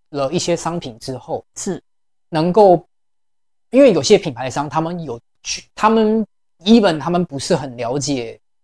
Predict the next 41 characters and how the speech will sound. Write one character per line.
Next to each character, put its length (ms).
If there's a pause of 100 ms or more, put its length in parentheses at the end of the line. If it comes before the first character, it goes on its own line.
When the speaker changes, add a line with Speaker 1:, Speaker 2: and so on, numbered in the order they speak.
(280)
Speaker 1:
这 160
个， 520
Speaker 2:
嗯。 80 (180)
Speaker 1:
这 260
个 500 (420)
生 280
态， 320 (140)
Speaker 2:
嗯。 280
Speaker 1:
但 140
是 80
他 140
们 80
就 80
是 140
有 140
他 140
们 160
既 220
定 280
的 240
希 380
望 260
的 160
一 100
个 480
做 260
法。 180 (540)
Speaker 2:
嗯。 60 (260)
Speaker 1:
那 80
我 100
就 80
希 140
望 120
说， 280 (540)
呃， 380
有 100
些 120
东 180
西 120
我 160
们 260